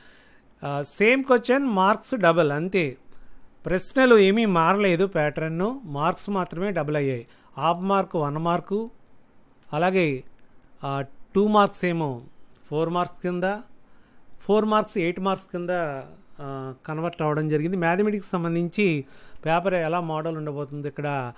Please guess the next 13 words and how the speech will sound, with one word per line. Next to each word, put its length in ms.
మార్కుల 400
పరంగా 340
చెప్పుకుందాము. 800
దీనిలో 380
మనం 460
చూడండి, 300
పేపరు 420
వంద 260
మార్కులకు 420
ఉంటుంది. 340
నేను 420
క్లోజప్లో 500
చూద్దాం. 500